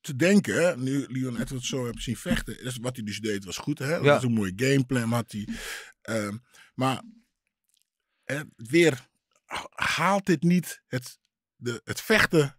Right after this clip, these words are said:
Speaker 2: Ja.
Speaker 1: uit de sport?
Speaker 2: Ja.
Speaker 1: Weet je, dus dat die, dat, dat ze alleen maar bezig zijn met goede gla-, gameplans en op die manier die partij te winnen. En ondanks dat het geweldig was
Speaker 2: Ja.
Speaker 1: natuurlijk. Eh, want willen we soms niet gewoon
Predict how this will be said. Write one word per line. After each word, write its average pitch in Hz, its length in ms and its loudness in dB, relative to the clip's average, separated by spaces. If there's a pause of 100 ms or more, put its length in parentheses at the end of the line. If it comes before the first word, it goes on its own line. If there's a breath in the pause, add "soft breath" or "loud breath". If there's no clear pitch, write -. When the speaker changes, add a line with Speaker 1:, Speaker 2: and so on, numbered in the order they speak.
(120)
Speaker 2:
Ja. 107 200 -6
Speaker 1:
uit 156 160 2
de 139 80 -4
sport? - 540 0
Speaker 2:
Ja. 117 280 0 (300 soft breath)
Speaker 1:
Weet 151 220 -2
je, 190 120 2
dus 151 220 2
dat 139 180 -2
die, 147 200 -2
dat, 131 140 -4 (220)
dat 127 160 -6
ze - 160 -6
alleen 147 280 2
maar 135 340 -2
bezig 135 340 0
zijn 127 260 -4
met 117 140 -6
goede 165 400 -2
gla-, 139 440 2
gameplans 147 680 0
en - 80 -12
op 117 160 -4
die 165 140 2
manier 151 260 4
die 131 80 0
partij 127 360 0
te 127 100 -10
winnen. 131 200 -6
En 143 200 -6
ondanks 165 360 0
dat 143 100 -6
het 139 160 -6
geweldig 127 340 0
was 95 160 -10
Speaker 2:
Ja. - 80 -8
Speaker 1:
natuurlijk. 107 340 -4 (580 loud breath)
Eh, 131 340 2 (520)
want 127 260 -8 (160)
willen 120 320 -2
we 127 60 -2
soms 123 260 -2
niet 120 140 0
gewoon 113 500 -6